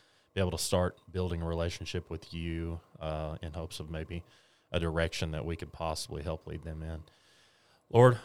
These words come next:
we are so blessed, and we thank you so much for loving us and sending your son Jesus down to die on the cross for our sins. We just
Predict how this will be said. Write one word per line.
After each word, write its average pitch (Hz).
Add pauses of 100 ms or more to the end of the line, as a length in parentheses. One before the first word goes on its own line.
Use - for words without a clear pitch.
(180)
we 104
are 98
so 123
blessed, 113 (140)
and 98 (380)
we 95
thank 107
you 98
so 104
much 101
for -
loving 95
us 90
and 85
sending 92
your 90
son 90
Jesus 85
down 87 (220)
to 87
die 87
on 87
the 82
cross 87
for -
our 80
sins. 87 (540)
We 85
just 80